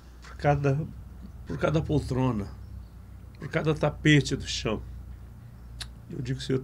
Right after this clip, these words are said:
tudo foi tu." Nós não tínhamos condições nenhuma, mas o Senhor pelejou por nós.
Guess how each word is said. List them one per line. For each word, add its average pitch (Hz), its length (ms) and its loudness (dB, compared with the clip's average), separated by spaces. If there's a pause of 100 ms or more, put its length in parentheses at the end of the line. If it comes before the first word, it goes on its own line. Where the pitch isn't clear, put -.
tudo 262 200 0
foi 147 240 0
tu." 120 260 2 (960)
Nós 147 340 4
não 151 140 4
tínhamos 147 500 4
condições 143 540 4
nenhuma, 123 380 2 (840)
mas 131 300 2
o - 20 -6
Senhor 139 540 4 (800)
pelejou 131 560 6
por 123 200 0
nós. - 480 -4